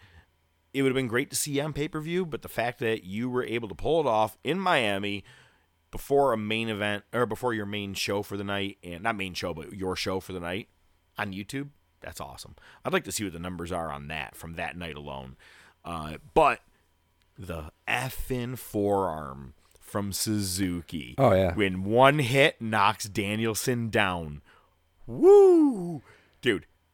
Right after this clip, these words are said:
Speaker 1: chops were amazing. Again, we talked about it. Look at Danielson was having fun in the ring.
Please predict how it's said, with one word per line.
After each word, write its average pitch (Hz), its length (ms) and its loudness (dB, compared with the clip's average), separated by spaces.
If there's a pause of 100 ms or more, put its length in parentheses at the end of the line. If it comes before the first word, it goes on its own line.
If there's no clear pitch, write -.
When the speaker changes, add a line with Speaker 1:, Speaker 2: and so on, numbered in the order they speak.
(300)
Speaker 1:
chops 117 440 4
were 120 120 -2
amazing. 110 500 -6 (1120)
Again, 101 300 -6
we 78 80 -12
talked 107 220 -4
about 78 140 -8
it. 62 80 -12
Look 104 160 -6
at - 80 -12
Danielson 98 480 -8
was 80 140 -14
having 80 540 -10 (160)
fun 64 560 -8 (180)
in 65 240 -12
the 67 80 -12
ring. 53 320 -16